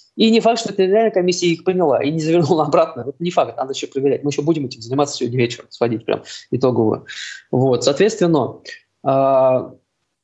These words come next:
вот как я говорил, на одном округе, это порядка чуть больше сорока участков, парочку буквально участков, где проходило все четко, и они в двенадцати написали нам: «Ребят, мы подвели итоги, вопросов нет, в общем-то». Ну, у наблюдателя вопросов нет к итогам. Вопросов не было, весь день под наблюдением, явка со-, сошлась.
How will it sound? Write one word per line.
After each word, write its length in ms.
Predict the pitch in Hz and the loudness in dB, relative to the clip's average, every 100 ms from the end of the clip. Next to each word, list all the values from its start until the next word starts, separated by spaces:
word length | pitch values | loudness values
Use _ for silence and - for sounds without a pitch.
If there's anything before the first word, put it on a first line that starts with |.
| _ _ _ _ _ _ | _ _ _ _ _ _
вот 120 | 160 | -2
как 100 | 170 | 0
я 60 | 175 | 2
говорил, 320 | 151 175 269 | 2 4 4
на 120 | 190 | 2
одном 240 | 156 160 180 | 2 2 2
округе, 300 | 277 220 147 | 0 0 -2
это 140 | 143 - | -4 -6
порядка 280 | - 147 139 117 - | -2 -2 -2 -6 -8
чуть 160 | 135 139 | -8 -2
больше 180 | 135 127 | -2 0
сорока 240 | 139 127 | 0 2
участков, 500 | 123 165 269 - 160 - - | 2 2 0 0 -4 -4 0
парочку 400 | 196 165 135 131 | 0 2 -2 -6
буквально 320 | 117 131 123 | -4 -2 -2
участков, 320 | 127 254 - | 0 -2 -2
где 120 | 139 | -2
проходило 360 | 160 - 139 180 | -2 -2 0 0
все 200 | - 143 | 2 0
четко, 320 | - 240 - | 2 0 2
и 120 | 127 | 2
они 160 | 139 160 | 2 0
в 60 | 131 | 0
двенадцати 440 | 135 208 311 - | 0 0 0 -4
написали 380 | 139 185 202 165 | -4 -2 0 0
нам: 140 | 127 | 0
«Ребят, 320 | 139 160 - - | -2 -2 -2 -4
мы 120 | 160 | -6
подвели 340 | 160 147 160 | -4 0 0
итоги, 280 | 175 302 220 | 2 2 2
вопросов 500 | 139 127 208 170 147 | -2 -2 -2 -2 -2
нет, 240 | 208 330 | 2 2
в 40 | 175 | 2
общем-то». 480 | 160 - 127 117 - - - | 0 -4 -2 -2 -2 -10 -2
Ну, 100 | 160 | 0
у 40 | |
наблюдателя 380 | 143 147 240 156 | 2 2 2 2
вопросов 300 | 151 180 160 | 2 0 0
нет 140 | 180 190 | 0 0
к 60 | |
итогам. 360 | 147 160 123 - - _ _ | 2 2 2 -4 -12 _ _
Вопросов 400 | - 127 196 - | -4 0 0 0
не 140 | 196 240 | 2 4
было, 300 | 190 120 - | 4 2 0
весь 220 | 135 185 | 2 2
день 160 | 170 165 | 2 0
под 140 | 147 | 0
наблюдением, 500 | 147 151 170 214 170 | -2 0 2 2 4
явка 460 | 139 180 175 135 - | 4 4 2 -2 -4
со-, 240 | - - 160 | -10 -4 -2
сошлась. 640 | - 147 170 190 214 - | 0 0 2 0 0 -10